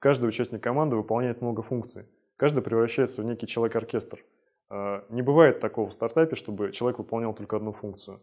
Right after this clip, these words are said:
Это нормально, и к этому нужно быть готовым. Никогда не раздувайте штат своей команды. У вас ограниченное количество ресурсов, времени и денег. И вы очень быстро поймёте, что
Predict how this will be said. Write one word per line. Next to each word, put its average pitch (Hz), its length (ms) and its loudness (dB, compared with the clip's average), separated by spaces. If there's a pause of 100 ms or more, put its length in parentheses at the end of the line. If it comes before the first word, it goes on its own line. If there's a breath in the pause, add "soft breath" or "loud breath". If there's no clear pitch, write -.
(220)
Это 120 160 -6
нормально, 120 560 -4 (180)
и 104 60 -10
к - 80 0
этому 139 220 0
нужно 113 200 -4
быть 98 120 -8
готовым. 92 460 -10 (680)
Никогда 143 360 6
не 156 100 8
раздувайте 131 400 4
штат - 220 0
своей 110 180 0
команды. 104 460 -6
У 113 60 -6
вас 123 140 0
ограниченное 135 460 2
количество 101 380 -6
ресурсов, 101 440 -10
времени 117 380 0
и 104 40 -4
денег. 98 340 -8 (460)
И 107 100 -2
вы 127 480 2
очень 131 280 0
быстро 147 280 0
поймёте, 123 420 2
что 98 400 -6